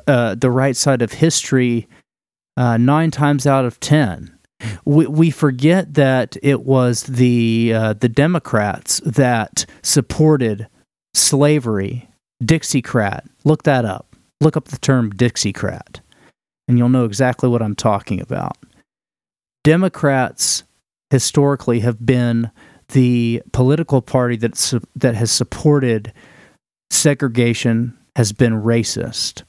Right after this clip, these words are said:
Archie Bunker is a great example, a T V show from back in the day. That guy was a Democrat,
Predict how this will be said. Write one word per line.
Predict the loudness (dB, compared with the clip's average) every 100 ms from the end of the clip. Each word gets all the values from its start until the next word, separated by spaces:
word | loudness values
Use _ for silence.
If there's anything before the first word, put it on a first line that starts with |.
| 0
Archie | 2 2 0
Bunker | 2 2 0 -2 -2
is | 0
a | 0
great | 2 0 0
example, | -2 0 2 2 -2 -2
a | -2
T | 0 2
V | 2 0
show | 0 0 0 -2 -6 -10 -20 -20 -20 _ _ _ _ _ _ _ -2
from | 0
back | 0 -2 -2
in | -2
the | 0
day. | 0 0 -2 -6 -12 -16 _ _ _ _ _ _ _ 0
That | 0 0
guy | 0 2
was | 0 -2
a | 0
Democrat, | 2 2 0 -2 -4 -4